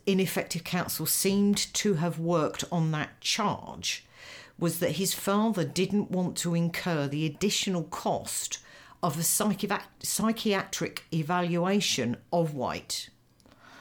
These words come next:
um, which, if it had been done,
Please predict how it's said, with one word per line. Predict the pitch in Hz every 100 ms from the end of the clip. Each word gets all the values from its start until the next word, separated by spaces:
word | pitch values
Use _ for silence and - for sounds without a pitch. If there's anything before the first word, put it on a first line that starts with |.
| - - - _ -
um, | 165 156 156 - -
which, | 170 170 175 175 - - - - _ _ _ _ _ _ _ _ _ _ -
if | 202 196
it | 226
had | 156
been | 202 180 -
done, | - 302 110 127 226